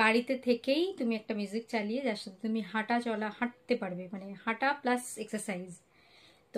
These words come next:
ওটা ফুল বডি কাজ হয়। এই স্টোরিটার মাধ্যম দিয়ে এটাই তোমাদের বোঝাতে চাইলাম, কনসিস্টেন্ট থাকলে আমরা সব কিছু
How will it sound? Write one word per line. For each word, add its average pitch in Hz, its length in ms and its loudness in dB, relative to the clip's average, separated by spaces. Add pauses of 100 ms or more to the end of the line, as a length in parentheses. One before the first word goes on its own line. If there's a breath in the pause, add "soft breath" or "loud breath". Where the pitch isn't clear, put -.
ওটা 226 140 0 (100)
ফুল 285 200 -2 (140)
বডি 226 220 4 (100)
কাজ 190 140 -2 (100)
হয়। 180 140 -8 (340)
এই 269 60 6 (140)
স্টোরিটার 277 580 4
মাধ্যম 254 240 2 (100)
দিয়ে 262 220 4
এটাই 247 280 2
তোমাদের 247 280 6
বোঝাতে 214 320 2
চাইলাম, 226 260 2 (140)
কনসিস্টেন্ট 240 680 0
থাকলে 220 300 0 (180)
আমরা 214 220 0 (220)
সব 226 140 0 (140)
কিছু 240 220 -4